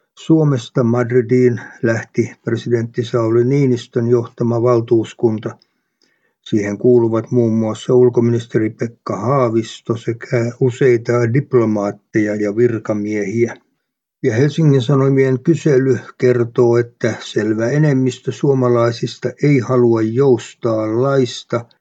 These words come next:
jotta Turkin asettamat ehdot nato-jäsenyydelle täyttyisivät. Kyselyyn vastanneista vain neljätoista prosenttia katsoi, että Suomi voisi joustaa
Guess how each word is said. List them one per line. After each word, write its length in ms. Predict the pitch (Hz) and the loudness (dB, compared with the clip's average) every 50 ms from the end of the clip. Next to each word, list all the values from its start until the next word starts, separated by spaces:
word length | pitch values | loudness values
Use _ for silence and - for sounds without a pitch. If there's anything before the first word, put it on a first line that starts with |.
| _ _ _ | _ _ _
jotta 600 | - 123 117 117 117 _ _ _ - 117 113 113 110 - - _ | 0 0 0 0 -4 _ _ _ -4 -4 -4 -2 -4 -8 -14 _
Turkin 500 | - 143 143 147 135 123 - 123 117 113 | -2 0 0 2 0 2 2 2 2 2
asettamat 680 | 117 113 - 131 120 - _ - 113 113 117 120 117 135 | -2 -2 -2 -4 -4 -4 _ -2 -2 0 -2 -2 0 0
ehdot 320 | 135 127 123 117 113 113 - - | 0 2 2 0 0 -4 -6 -6
nato-jäsenyydelle 1300 | 113 113 117 117 - 120 110 113 117 117 113 - 127 117 113 113 110 107 107 110 107 104 107 104 - _ _ | -4 -2 -2 0 0 0 2 2 2 0 0 0 0 0 0 0 -2 -2 -2 -2 -2 -2 -2 -4 -6 _ _
täyttyisivät. 1080 | - 131 127 113 117 - _ _ - 117 107 104 101 98 - - 120 113 113 120 113 - _ _ _ _ _ _ _ _ _ _ _ _ _ _ _ | 0 2 2 2 0 -4 _ _ -2 -2 0 0 -2 -4 -4 -2 -2 -2 -2 -4 -6 -10 _ _ _ _ _ _ _ _ _ _ _ _ _ _ _
Kyselyyn 560 | 127 117 - 135 127 120 120 120 117 113 110 | -4 -2 0 2 2 4 4 2 2 2 0
vastanneista 1000 | 120 139 135 - - - 127 117 113 113 113 113 113 110 110 - - - 117 104 | 0 0 -2 -2 -4 -4 -2 -2 0 0 0 0 -2 -2 -4 -6 -6 -6 -4 -2
vain 300 | 120 131 127 123 120 123 | 0 0 2 2 2 2
neljätoista 720 | 139 156 151 139 127 117 117 - 123 117 113 - - 139 123 | 2 2 2 2 2 0 0 0 -2 -2 -2 -4 -8 -10 -10
prosenttia 960 | - _ - 117 127 123 - 135 120 110 113 - _ _ - 117 113 110 | -10 _ -4 -4 -4 0 0 0 0 0 -2 -8 _ _ -2 -2 -2 -2
katsoi, 560 | 113 - 127 127 123 - - - 127 110 107 107 | -2 -4 -6 -6 -6 -6 -4 -2 0 0 0 -2
että 260 | 107 - - 113 107 | -4 -6 -8 -10 -6
Suomi 440 | - - 123 113 110 110 104 98 104 | -2 0 0 2 2 0 -4 -4 -2
voisi 440 | 104 104 101 101 - - 120 110 | -2 -2 -4 -4 -4 -2 0 0
joustaa 800 | 113 127 135 131 123 117 - - - - - 139 113 110 104 - | 2 2 4 2 2 0 -2 -8 -18 -8 -4 -4 -4 -4 -6 -8